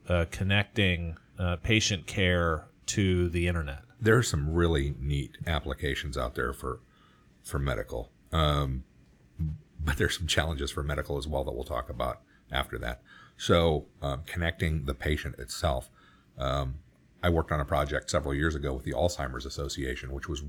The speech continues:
Speaker 2: really, really neat, um, where we were able to track folks if, if they, if they got off,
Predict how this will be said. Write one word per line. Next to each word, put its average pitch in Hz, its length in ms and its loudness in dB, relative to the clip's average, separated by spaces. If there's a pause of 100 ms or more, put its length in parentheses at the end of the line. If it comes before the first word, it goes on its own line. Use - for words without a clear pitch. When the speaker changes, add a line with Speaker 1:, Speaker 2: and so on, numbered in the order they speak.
Speaker 2:
really, 76 320 2
really 71 380 -2
neat, 65 260 -8 (480)
um, 71 420 2
where 76 260 6
we 78 260 0
were 71 140 2
able 71 220 0
to - 140 -6
track 76 600 0 (120)
folks - 360 -4
if, 71 240 -8
if 80 120 -4
they, 78 220 -2
if - 140 -10
they 78 100 -2
got 67 160 0
off, 67 160 -4